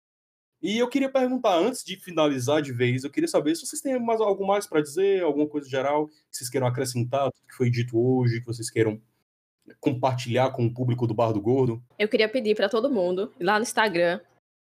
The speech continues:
Speaker 2: e seguir M cinco ponto produções, sem acento, né? Então,
Speaker 1: <laughs>
Speaker 2: produ coes.
Speaker 1: <laughs>
Speaker 2: Sigam lá, M cinco Produções. É só pesquisar M cinco Produções,
Speaker 1: Uhum.
Speaker 2: que nós aparecemos. E lá vocês vão ver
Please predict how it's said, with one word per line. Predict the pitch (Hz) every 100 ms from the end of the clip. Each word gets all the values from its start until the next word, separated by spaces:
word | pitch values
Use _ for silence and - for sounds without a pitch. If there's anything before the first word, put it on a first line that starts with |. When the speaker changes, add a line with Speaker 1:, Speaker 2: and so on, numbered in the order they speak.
| _
Speaker 2:
e | 196
seguir | - 180 202 196 208
M | 254 285
cinco | - 254 254
ponto | 262 208 220 254
produções, | 247 - 208 240 - 202 214
sem | - - - 185
acento, | - - 254 180
né? | 170
Então, | 180 175 175 180 -
Speaker 1:
<laughs> | 143 127 - 135
Speaker 2:
produ | 196 190 214 - _ _ _ _
coes. | - 226 196 202 349 -
Speaker 1:
<laughs> | - - 160 196 165 214 214 190 - - 202 - 208 - _ _ - 262 285
Speaker 2:
Sigam | 269 269 269
lá, | 214 220 269
M | 226 240
cinco | - 247
Produções. | 247 226 - - 202 -
É |
só | - 370
pesquisar | 403 330 269
M | 294
cinco | - 302
Produções, | 226 226 - 185 254 - -
Speaker 1:
Uhum. | 110 101 101 -
Speaker 2:
que | - 190 190
nós | 185
aparecemos. | 190 196 190 - 180 180 202 202
E | 220 214 196
lá | 196
vocês | 202 220 220 196
vão | 220 196 196 190
ver | 202 185 180 185